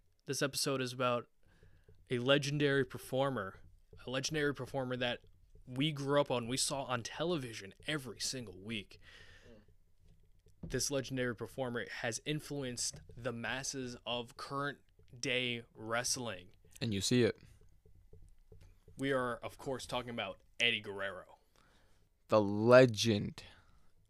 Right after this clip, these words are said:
Speaker 2: Eddie Guerrero. My favorite wrestler, I'm gonna put it out there, my fa-, favorite wrestler of all time. And I said this before he,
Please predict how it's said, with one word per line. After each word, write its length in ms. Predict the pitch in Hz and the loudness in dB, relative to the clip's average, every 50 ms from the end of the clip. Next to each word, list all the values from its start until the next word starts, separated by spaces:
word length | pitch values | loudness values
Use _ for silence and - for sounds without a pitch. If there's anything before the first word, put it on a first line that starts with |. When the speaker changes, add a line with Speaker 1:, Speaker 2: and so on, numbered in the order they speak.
| _ | _
Speaker 2:
Eddie 220 | - 95 95 95 101 | 4 6 6 6 6
Guerrero. 420 | - 98 92 92 90 92 95 92 | 6 6 6 6 6 6 4 4
My 280 | 107 107 113 131 143 143 | 10 12 12 12 12 12
favorite 640 | 135 - - - 151 147 156 165 147 143 160 139 | 10 6 4 8 10 12 12 12 12 12 10 10
wrestler, 720 | 120 120 117 135 139 147 - - - 151 151 160 170 160 - - - - - _ _ - | 10 8 8 8 8 8 6 4 4 6 6 6 6 4 2 -6 -16 -20 -20 _ _ 4
I'm 100 | 117 123 | 6 6
gonna 120 | 127 117 | 6 6
put 160 | 117 135 131 | 6 6 8
it 60 | 127 | 12
out 180 | 135 123 120 - | 12 10 10 10
there, 120 | 120 107 | 6 6
my 160 | 101 98 95 98 - - - | 6 6 2 2 -2 -6 0
fa-, 260 | - 117 113 110 110 98 - - | 4 6 6 6 6 2 -2 2
favorite 400 | - 147 151 160 147 156 160 113 | 6 8 10 10 10 8 6 4
wrestler 400 | 82 107 120 127 120 - 117 104 98 | 6 4 4 4 4 2 2 2 2
of 140 | 95 82 | 2 2
all 220 | 98 98 107 113 110 | 4 6 6 6 6
time. 480 | - - 127 110 107 110 117 120 127 - - - - - - - - - - - - - - - - - | 4 0 0 2 2 2 2 0 -2 -6 -10 -20 -20 -20 -20 -20 -20 -20 -20 -20 -20 -20 -20 -20 -6 2
And 100 | 120 117 | 8 10
I 140 | 107 107 117 | 10 10 10
said 400 | - - - - 143 143 135 123 | 8 2 6 10 10 10 10 10
this 500 | 139 156 151 143 - - - - - - - _ _ _ - - _ _ | 8 8 8 8 6 4 2 0 -2 -6 -10 _ _ _ -20 -20 _ _
before 460 | 113 110 - - - 135 135 135 127 | -10 -10 -2 4 6 8 10 10 8
he, 420 | 127 113 139 131 127 123 117 110 | 8 4 2 2 4 4 2 0